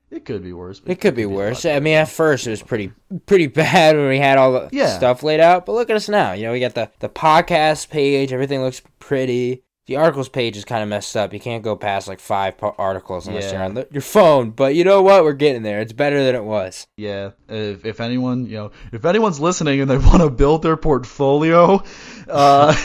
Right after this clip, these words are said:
Speaker 1: <laughs> go ahead and build. <laughs> Fucking, that's the only pitch I have. You wanna build your portfolio?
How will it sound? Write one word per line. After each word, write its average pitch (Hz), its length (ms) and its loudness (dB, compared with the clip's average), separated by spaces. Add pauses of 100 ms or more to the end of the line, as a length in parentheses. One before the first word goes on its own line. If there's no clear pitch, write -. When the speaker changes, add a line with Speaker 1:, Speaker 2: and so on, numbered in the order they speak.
(160)
Speaker 1:
<laughs> - 60 -6
go 175 160 6
ahead 185 220 4
and 147 300 -4 (540)
build. 139 200 0
<laughs> - 1300 -4
Fucking, 107 600 -6
that's 107 220 -10
the 117 120 -8
only 107 220 -8
pitch 98 220 -6
I 90 100 -12
have. 87 260 -14
You 160 80 -6
wanna 175 160 2
build 135 280 0
your 294 100 4
portfolio? 170 800 -4